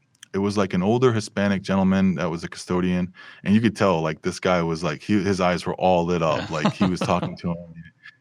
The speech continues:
Speaker 1: And then when the executive producers, 'cause I, I kinda walked out there too to get, get some water or something, like, they were, they're having a good conversation, but Al was just, he was just so approachable. And, um,
Speaker 2: Hmm.
Speaker 1: really quickly too, there's one other story,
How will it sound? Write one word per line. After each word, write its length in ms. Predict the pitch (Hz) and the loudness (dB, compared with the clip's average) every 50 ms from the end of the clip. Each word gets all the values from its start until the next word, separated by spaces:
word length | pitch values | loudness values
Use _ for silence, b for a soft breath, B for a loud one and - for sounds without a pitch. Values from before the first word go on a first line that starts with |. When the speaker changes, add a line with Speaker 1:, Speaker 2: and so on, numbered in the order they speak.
| B _ - | B _ 0
Speaker 1:
And 120 | 107 107 | 2 4
then 120 | 113 113 113 | 6 8 8
when 100 | 117 117 | 8 6
the 60 | 113 | 6
executive 400 | 110 120 135 131 - 120 110 - | 6 4 4 6 4 4 2 4
producers, 340 | 110 113 123 123 - 101 - | 2 2 2 2 0 -6 -6
'cause 160 | - 92 87 | -4 0 2
I, 240 | 101 117 127 85 110 | 2 2 2 0 0
I 40 | 110 | 0
kinda 180 | - 135 113 | 2 2 2
walked 260 | 95 95 95 92 - 113 | 4 2 2 0 0 0
out 120 | - - | -2 -2
there 100 | 90 87 | -2 -4
too 220 | 85 - 113 104 | -4 -2 -4 -4
to 40 | 87 | -2
get, 400 | 80 - 87 87 80 - - _ | -2 -2 -2 -2 -4 -6 -8 _
get 120 | 98 90 - | -8 -6 -4
some 160 | - 85 85 | -4 -4 -2
water 240 | 87 90 90 90 82 | 0 0 0 0 -2
or 60 | 82 | -4
something, 340 | - 90 85 - 82 85 - b b b b b b b b b b b b b b b b b b | -4 -8 -8 -8 -8 -10 -10 b b b b b b b b b b b b b b b b b b
like, 180 | - 87 82 82 | -6 -6 0 4
they 120 | 98 107 | 6 8
were, 180 | 107 101 90 - - | 8 6 6 2 2
they're 180 | 98 104 104 | 2 4 4
having 220 | 107 113 101 98 95 | 4 4 4 2 2
a 60 | 87 | 2
good 160 | 95 95 95 | 2 0 0
conversation, 680 | - 110 101 90 85 - - 110 123 127 - 92 90 78 | 0 0 0 0 0 0 0 0 0 2 0 -2 -2 -2
but 200 | - - - - - | -2 -4 -6 -4 -2
Al 180 | - 110 127 147 | 0 0 0 2
was 160 | 165 143 113 | 0 -2 -2
just, 320 | 107 117 113 - - - _ _ _ _ _ _ _ _ _ _ _ _ | -2 -2 -2 -2 -4 -12 _ _ _ _ _ _ _ _ _ _ _ _
he 140 | - - 117 | -10 -6 -4
was 140 | 113 113 104 | -4 -4 -4
just 200 | 120 110 - - - | -6 -8 -6 -2 2
so 440 | 120 120 123 123 123 123 123 - _ _ _ _ _ - | 4 4 4 4 2 0 -4 -10 _ _ _ _ _ -8
approachable. 640 | 95 - - 104 98 - - 80 73 69 - - _ _ - | -6 -2 2 2 2 2 0 -4 -6 -8 -8 -10 _ _ -6
And, 260 | 87 87 85 82 85 | -4 -2 -2 -2 0
um, 360 | 85 85 82 80 80 78 - _ _ - | -2 -2 -2 -2 -4 -6 -10 _ _ -8
Speaker 2:
Hmm. 120 | 98 95 87 - _ _ - | -8 -8 -8 -10 _ _ 0
Speaker 1:
really 240 | 90 104 113 117 117 | 4 6 6 6 6
quickly 300 | - 120 113 - 107 104 | 4 4 4 2 0 2
too, 120 | - 113 | 4 4
there's 220 | 98 95 95 90 95 | 4 6 4 4 4
one 140 | 104 104 101 | 4 4 4
other 180 | 101 101 98 | 4 4 2
story, 420 | 90 - - 92 92 92 92 90 | 0 0 2 2 4 4 2 0